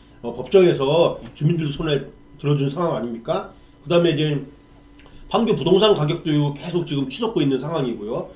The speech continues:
강남과 마찬가지로. 이런 상황에서 결국은 이제 정부 여당이 특단의 대책을 놓지 않는다라면은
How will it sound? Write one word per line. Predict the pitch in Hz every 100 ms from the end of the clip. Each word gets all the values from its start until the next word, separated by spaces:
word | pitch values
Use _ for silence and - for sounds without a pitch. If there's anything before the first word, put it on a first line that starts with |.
| -
강남과 | - 147 147 139
마찬가지로. | - - 135 110 104 104 - - - -
이런 | 175 226
상황에서 | 220 233 220 180 175 220 - - - -
결국은 | 147 175 190
이제 | 156 -
정부 | 147 165 160
여당이 | 123 156 156 151 185 - - - -
특단의 | - 277 254 214
대책을 | 170 180 170
놓지 | 139 - 143
않는다라면은 | 131 175 185 160 131 151 214 208